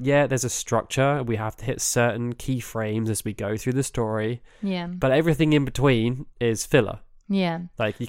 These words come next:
Speaker 1: it, and you can do it however you want, and you can add new co-, character motivations. As long as it still makes it so you hit those key moments and nothing really s-, changes because of that,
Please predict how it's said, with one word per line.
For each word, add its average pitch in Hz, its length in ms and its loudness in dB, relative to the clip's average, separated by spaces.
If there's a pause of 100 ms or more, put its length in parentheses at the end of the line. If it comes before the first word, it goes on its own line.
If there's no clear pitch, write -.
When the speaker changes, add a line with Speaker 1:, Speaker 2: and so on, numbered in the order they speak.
Speaker 1:
it, 123 300 -2
and 143 180 -2
you 131 80 2
can 127 140 -2
do 143 160 6
it 131 80 4
however 127 320 4
you 120 100 4
want, 117 260 4
and 101 140 -4
you 104 60 -4
can 113 160 -4
add 117 160 2
new 120 140 0
co-, - 120 -8
character 127 380 -2
motivations. 104 600 -2
As 101 140 -6
long 160 220 2
as 160 80 0
it 180 140 -2
still 147 500 2 (260)
makes 127 420 -2
it 139 140 -2
so - 200 0
you 113 200 0
hit - 240 -6
those 127 300 2
key 131 320 -4
moments 120 760 0 (140)
and 110 380 -4
nothing 123 480 -2
really 113 320 -2
s-, - 180 -10 (100)
changes 120 560 0
because 117 320 -2
of 101 120 -6
that, 101 280 -4